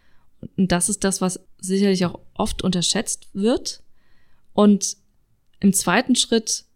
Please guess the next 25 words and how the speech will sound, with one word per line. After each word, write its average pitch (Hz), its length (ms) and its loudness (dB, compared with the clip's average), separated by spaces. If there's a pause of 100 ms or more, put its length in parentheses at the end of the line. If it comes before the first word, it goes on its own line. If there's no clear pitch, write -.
wenn 190 140 0
es 185 120 2
um 185 100 2
die 165 120 -2
Visualisierung 170 720 2
geht, 226 360 -2 (580)
dann 220 220 6
geht 202 180 4
es 190 140 0
nicht 196 260 0
um 180 200 2
die 175 100 -6
perfekte 196 760 -2 (320)
Zeichnerei, 190 920 0 (580)
für - 140 0
die 196 120 4
man 190 360 4 (160)
die - 260 -4
perfekten 196 640 4
Zeichenkenntnisse 220 800 2
braucht, 185 380 -2
sondern 185 240 2
es - 140 -6
geht 180 200 -2
darum, 202 420 2